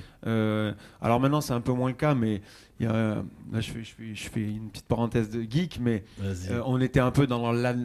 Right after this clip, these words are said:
Speaker 1: ce qu'on appelle le loudness war, tu vois, où tout le monde devait avoir le, le, le son de sortie le plus, le plus élevé, et cetera.
Speaker 2: Ouais, ouais.
Speaker 1: Et en vrai, le, le vinyle, c'est un format qui supporte pas bien ça.
Speaker 2: Mm.
Speaker 1: Donc, euh, il y a,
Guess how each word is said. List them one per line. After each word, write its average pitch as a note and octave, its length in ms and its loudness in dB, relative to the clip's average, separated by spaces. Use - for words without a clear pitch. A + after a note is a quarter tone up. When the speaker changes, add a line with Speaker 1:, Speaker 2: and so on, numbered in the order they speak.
Speaker 1:
ce A#2 100 -10
qu'on A#2+ 140 -4
appelle A#2+ 240 0
le A2+ 80 -2
loudness A2+ 560 0
war, B2 300 0
tu - 100 -16
vois, A#2 340 2
où A2 140 2
tout B2 160 -6
le A#2 80 -2
monde A#2 100 -2
devait A2+ 160 0
avoir A2+ 220 0
le, A2+ 160 2
le, A2+ 160 4
le A2+ 120 0
son B2 220 -4
de A2+ 60 -8
sortie - 320 -10
le A2+ 80 -4
plus, A2+ 200 -4
le A2 100 -2
plus A2+ 220 -2
élevé, A2+ 300 0
et G#2+ 60 -6
cetera. A#2+ 380 -2
Speaker 2:
Ouais, G#2+ 60 -4
ouais. G#2+ 80 -4
Speaker 1:
Et A#2+ 80 6
en A#2+ 80 6
vrai, C#3 260 8
le, A#2+ 120 10
le A2+ 100 8
vinyle, C3+ 260 4
c'est - 120 -8
un G#2 60 -2
format A#2 280 0
qui - 140 -12
supporte G2+ 420 -4
pas A#2+ 180 0
bien B2 160 0
ça. D3+ 240 0
Speaker 2:
Mm. A2 40 -10
Speaker 1:
Donc, A2+ 280 0
euh, A2 160 4
il G#2+ 60 -8
y - 20 -4
a, G2+ 480 -4